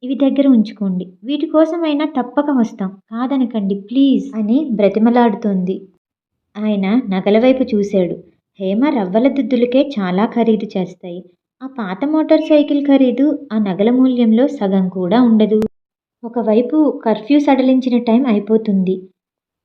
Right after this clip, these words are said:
హేమ ఐదు నిమిషాల్లో ఆ దంపతులని మోటార్ సైకిల్ ఇచ్చేలా ఒప్పించింది. విజయ్ మోటార్ సైకిల్ బయటికి తీశాడు. ముసలాయన ఏమనుకున్నాడో హేమ నగలు తిరిగిచ్చేశాడు.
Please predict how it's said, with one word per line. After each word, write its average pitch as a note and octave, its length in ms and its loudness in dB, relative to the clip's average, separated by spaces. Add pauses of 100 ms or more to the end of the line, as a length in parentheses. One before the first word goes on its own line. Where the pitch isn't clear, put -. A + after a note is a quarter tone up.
(120)
హేమ A3 480 2 (140)
ఐదు A#3 180 6
నిమిషాల్లో B3+ 720 4 (140)
ఆ A3+ 80 4
దంపతులని A3 760 4
మోటార్ F#3+ 440 0
సైకిల్ C4+ 380 2
ఇచ్చేలా A3 440 -2
ఒప్పించింది. F#3 760 -4 (360)
విజయ్ G3 300 -4
మోటార్ G#3+ 380 -2
సైకిల్ C#4+ 380 2
బయటికి G#3 360 -2
తీశాడు. F#3+ 520 -6 (400)
ముసలాయన A3 440 0
ఏమనుకున్నాడో A#3+ 960 4 (260)
హేమ G3 200 -4
నగలు A3 360 0
తిరిగిచ్చేశాడు. G3+ 920 -2